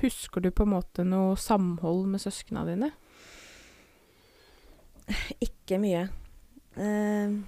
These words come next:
Speaker 2: den mellomste
Speaker 1: Mm.
Speaker 2: av søstrene mine, eh, hadde jeg litt mer kontakt med.
Speaker 1: Mm.
Speaker 2: Hun minste var, nei, ikke hun minste, jeg er jo minst.
Speaker 1: Mm.
Speaker 2: Den nest minste var jo mye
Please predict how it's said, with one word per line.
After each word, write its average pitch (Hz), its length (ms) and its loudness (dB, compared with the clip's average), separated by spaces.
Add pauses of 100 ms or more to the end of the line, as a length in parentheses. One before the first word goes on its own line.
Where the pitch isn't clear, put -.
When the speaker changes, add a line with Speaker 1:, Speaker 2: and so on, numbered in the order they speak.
(1400)
Speaker 2:
den 196 440 -2
mellomste - 1500 -6 (540)
Speaker 1:
Mm. 226 360 2 (840)
Speaker 2:
av 208 100 -6
søstrene 170 460 -8
mine, 160 180 -6
eh, 170 560 -6 (160)
hadde 170 240 -8
jeg 160 140 -4
litt - 360 -10
mer 160 200 -4
kontakt - 500 -12
med. - 160 -12 (160)
Speaker 1:
Mm. 233 320 0 (480)
Speaker 2:
Hun 202 140 -2
minste 214 360 -2
var, 190 520 0 (240)
nei, - 100 -8
ikke - 180 -6
hun 180 60 -4
minste, 175 280 -8 (280)
jeg 180 100 -4
er 180 40 0
jo 180 80 -2
minst. 180 420 -8
Speaker 1:
Mm. 226 360 2 (120)
Speaker 2:
Den 190 160 -4
nest - 300 -6
minste - 420 -10
var 180 220 -6
jo 160 100 -4
mye 160 240 -6